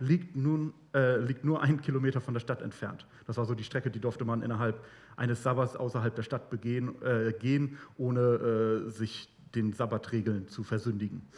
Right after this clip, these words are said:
Als sie angekommen waren, stiegen sie in den Obersaal hinauf, in dem sie sich gewöhnlich aufhielten. Es waren alle verbliebenen Jünger anwesend.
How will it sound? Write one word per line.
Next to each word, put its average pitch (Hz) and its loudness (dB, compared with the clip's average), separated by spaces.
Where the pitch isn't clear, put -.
Als - 6
sie 202 6
angekommen 165 4
waren, 143 4
stiegen 208 0
sie 180 4
in 156 0
den 143 2
Obersaal 151 4
hinauf, 143 4
in 135 2
dem 147 4
sie 147 0
sich 139 -2
gewöhnlich 123 0
aufhielten. 107 -6
Es - -6
waren 160 2
alle 196 2
verbliebenen 127 0
Jünger 117 0
anwesend. 98 -10